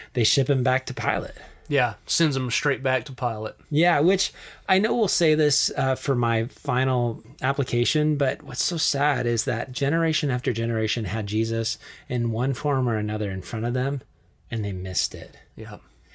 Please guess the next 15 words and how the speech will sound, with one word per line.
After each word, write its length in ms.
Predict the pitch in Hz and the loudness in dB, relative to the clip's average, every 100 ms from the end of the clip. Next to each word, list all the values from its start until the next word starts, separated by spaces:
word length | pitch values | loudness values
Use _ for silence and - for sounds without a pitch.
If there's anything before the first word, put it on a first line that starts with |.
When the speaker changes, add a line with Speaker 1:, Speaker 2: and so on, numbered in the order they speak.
| - | -2
Speaker 1:
A-, 60 | 156 | 0
and 480 | 185 170 151 143 | 2 4 2 2
for 180 | - 147 | 0 0
him, 540 | - 185 262 190 139 127 - - - | 2 2 2 2 0 -2 -10 -20 -18
he 180 | - 180 | -2 0
was 160 | 220 170 | 2 2
one 160 | 160 | 2
of 60 | 151 | 2
the 100 | 131 | 2
only 220 | 143 151 | 2 4
ones 280 | 135 143 131 | 4 2 2
that 140 | 123 | 2
actually 260 | 123 - 107 | 0 0 0
had 180 | 107 95 | -2 -2
Jesus, 580 | 113 120 113 107 - | 0 0 0 0 -2